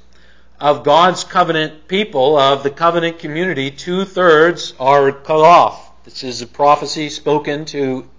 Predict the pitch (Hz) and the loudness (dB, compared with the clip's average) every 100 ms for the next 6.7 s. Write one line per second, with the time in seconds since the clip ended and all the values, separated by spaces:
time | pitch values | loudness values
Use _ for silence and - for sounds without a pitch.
0 | - - 156 147 147 147 143 151 175 - | -20 -8 -6 -4 0 2 2 0 -4 -14
1 | - - - - - - - - - - | -20 -20 -20 -20 -20 -20 -20 -20 -20 -20
2 | - - - - 120 135 151 170 160 - | -20 -20 -20 -18 -4 0 2 0 -4 -4
3 | 165 139 151 147 139 147 165 156 - - | -4 -2 0 2 0 -2 -6 -16 -20 -20
4 | - - - - - - - - - - | -20 -20 -20 -20 -20 -20 -20 -20 -20 -18
5 | 123 127 139 143 139 139 127 151 156 156 | -8 0 0 2 -2 -4 0 0 0 -4
6 | 170 165 143 139 156 - | 2 4 6 4 2 -2